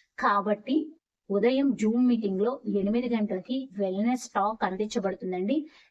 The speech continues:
Everyday ఒక కొత్త టాపిక్ తో మీకు అవేర్‌నెస్ ఇవ్వబడుతుంది.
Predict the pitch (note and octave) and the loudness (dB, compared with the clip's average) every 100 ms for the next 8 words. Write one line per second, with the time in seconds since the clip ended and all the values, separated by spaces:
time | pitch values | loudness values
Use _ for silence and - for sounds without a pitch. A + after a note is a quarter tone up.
0 | - A#3+ B3+ C#4+ C#4+ C#4+ D4+ D4+ C4 - | -2 0 0 -2 0 -2 -2 -2 -4 -2
1 | G3+ - _ - D#4+ C4+ A3+ G3+ - D4 | -4 -4 _ -4 0 0 0 -4 -4 -6
2 | G4+ _ _ _ _ _ _ - A3 G#3+ | -6 _ _ _ _ _ _ -2 -2 0
3 | A4 B4 - _ _ _ _ _ _ _ | 0 -2 -6 _ _ _ _ _ _ _
4 | G#3+ A#3 C4+ D4+ D#4+ B3+ G#3 F#3 F3 F#3 | 0 2 4 2 0 0 0 -2 -4 -4
5 | E3+ D3+ | -4 -6